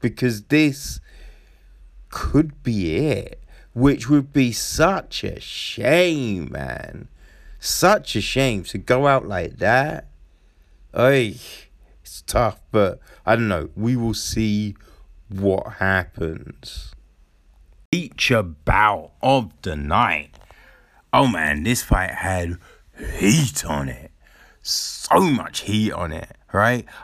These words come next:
Ion Cutelaba, Dustin Jacoby. You know what I mean? Like, after those weigh-ins, you just thought, "Oh my gosh, this is just gonna be brutal.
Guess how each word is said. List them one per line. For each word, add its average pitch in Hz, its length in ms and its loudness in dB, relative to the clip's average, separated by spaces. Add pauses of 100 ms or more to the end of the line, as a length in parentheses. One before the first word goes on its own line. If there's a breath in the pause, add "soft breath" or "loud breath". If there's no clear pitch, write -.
(100)
Ion 131 400 4
Cutelaba, 104 1120 2 (300 loud breath)
Dustin 127 500 2
Jacoby. 95 1120 -4 (500 loud breath)
You 120 120 6
know 123 60 8
what 123 80 4
I - 20 0
mean? 127 360 2
Like, 113 320 0 (140)
after 139 560 2
those 107 500 -2
weigh-ins, 92 1300 -4 (300 soft breath)
you 135 260 4
just 117 260 0
thought, 95 400 -2 (1040 soft breath)
"Oh 131 220 4
my 87 220 -4
gosh, 82 520 -6
this 110 300 -2
is 87 200 -4
just 85 380 -6
gonna 87 340 -2
be 76 280 -8
brutal. 82 1400 -4